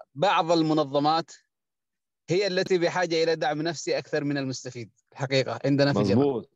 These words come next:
Speaker 2: مظبوط،
Speaker 1: إي نعم.
Speaker 2: مظبوط، مظبوط.
Speaker 1: فالله المستعان. آه، الذي أريد أن أقوله، يعني عندنا في اليمن في الغالب، آه، الطابع ال-، العام بالنسبة للمستفيدين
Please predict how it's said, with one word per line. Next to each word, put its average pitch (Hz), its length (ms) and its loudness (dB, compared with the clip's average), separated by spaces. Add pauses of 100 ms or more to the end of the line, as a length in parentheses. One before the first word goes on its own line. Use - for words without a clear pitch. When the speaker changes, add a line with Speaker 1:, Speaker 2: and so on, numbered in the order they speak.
(200)
Speaker 2:
مظبوط، 92 420 0 (120)
Speaker 1:
إي 131 60 4
نعم. 110 220 -6
Speaker 2:
مظبوط، 90 360 0
مظبوط. 78 380 -6 (400)
Speaker 1:
فالله 143 1120 2
المستعان. 127 600 2 (140)
آه، 127 280 -2
الذي 185 340 2
أريد 208 220 4
أن 190 120 0
أقوله، 175 420 2
يعني 156 260 -4
عندنا 175 360 -4
في 170 120 -10
اليمن 165 600 -6
في - 100 -14
الغالب، 170 520 0 (680)
آه، 131 220 4
الطابع 180 580 2
ال-، 143 260 -2
العام 147 480 -4
بالنسبة 151 400 -4
للمستفيدين 151 760 -6